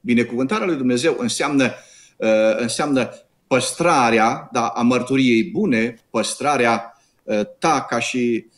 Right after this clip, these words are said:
uh, păstrarea unui caracter bun înaintea lui Dumnezeu, care este de o bună mărturie, dar apoi și dobândirea, uh, părții materiale pe care, de fapt, unii nu mai, uh, nu mai, uh, insistă numai pe aceasta.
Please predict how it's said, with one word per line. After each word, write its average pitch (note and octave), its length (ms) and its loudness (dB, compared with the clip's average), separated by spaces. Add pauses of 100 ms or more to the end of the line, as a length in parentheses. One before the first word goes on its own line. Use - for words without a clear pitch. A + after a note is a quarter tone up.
(180)
uh, G#2 560 -6
păstrarea D#3 300 0
unui C#3 200 2
caracter B2+ 480 0
bun F3 220 -2
înaintea B2+ 340 0
lui A2 120 0
Dumnezeu, G#2+ 420 -2
care G#2 220 -8
este G2+ 220 -10
de G2 60 -10
o F#2 40 -10
bună D3+ 220 -2
mărturie, B2 640 0 (320)
dar C#3+ 160 0
apoi D#3+ 300 2
și E3 360 2
dobândirea, C3+ 1000 2
uh, - 100 -2 (100)
părții D#3 320 -2
materiale E3+ 500 0
pe A2+ 120 0
care, B2 220 0
de A#2+ 100 -2
fapt, B2+ 340 -8
unii C#3+ 240 2
nu D3 160 0
mai, C#3+ 320 0
uh, C#3 720 -4
nu D3 80 2
mai, D3+ 140 2
uh, C#3+ 320 2
insistă D#3+ 400 0
numai D#3+ 220 0
pe D#3+ 80 0
aceasta. - 560 0